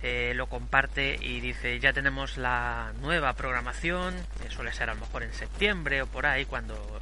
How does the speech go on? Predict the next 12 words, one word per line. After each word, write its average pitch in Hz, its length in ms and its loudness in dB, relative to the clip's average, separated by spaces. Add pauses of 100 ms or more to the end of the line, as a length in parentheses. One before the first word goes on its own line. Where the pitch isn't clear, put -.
eh, 117 280 -2
algunos 135 400 -2
programas 127 720 -2
salen 139 440 4 (480)
y 123 220 -2
otros 120 440 -4
entran 120 640 2
y 123 120 -6
se 123 160 0
reestructuran 123 720 -4
un 117 80 -6
poco 117 420 -4